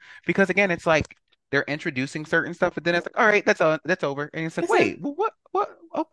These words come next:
Speaker 1: oh, okay, she
Speaker 2: Because
Speaker 1: just
Speaker 2: she
Speaker 1: talked about
Speaker 2: seemed
Speaker 1: the
Speaker 2: so
Speaker 1: feet like that?"
Speaker 2: excited for her first season. That's why I was like, "Wait a minute, now all of a sudden she don't like her? Like,
Speaker 1: Right.
Speaker 2: what?" <laughs> It's like, "What is happening here?"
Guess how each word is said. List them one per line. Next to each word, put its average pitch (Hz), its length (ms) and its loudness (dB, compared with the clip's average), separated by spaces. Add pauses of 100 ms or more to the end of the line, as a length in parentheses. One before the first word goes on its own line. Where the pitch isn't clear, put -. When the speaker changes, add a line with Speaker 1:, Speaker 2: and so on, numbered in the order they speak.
Speaker 1:
oh, 151 140 -6
okay, - 220 2
she - 60 -6
Speaker 2:
Because 440 80 6
Speaker 1:
just 381 100 2
Speaker 2:
she 427 60 8
Speaker 1:
talked 403 120 4
about 440 60 8
Speaker 2:
seemed 453 100 4
Speaker 1:
the - 60 0
Speaker 2:
so 370 180 4
Speaker 1:
feet 359 80 2
like 180 200 4
that?" 392 180 8
Speaker 2:
excited 403 160 8
for 285 160 6
her 302 220 4
first 311 320 -2
season. 403 320 6
That's 508 240 0
why 554 120 2
I 427 40 4
was 415 180 2
like, 330 240 2 (160)
"Wait 539 220 6
a - 20 2
minute, 214 220 4
now 254 160 4
all 427 80 4
of - 20 -4
a 427 40 -6
sudden 427 200 4
she 427 80 4
don't 359 160 2
like - 200 2
her? - 40 -20 (400)
Like, 466 200 0
Speaker 1:
Right. - 320 2
Speaker 2:
what?" 880 840 4
<laughs> - 560 -18
It's - 200 -6
like, - 140 -2 (120)
"What - 120 4 (140)
is - 280 -6
happening - 580 0 (140)
here?" - 100 -20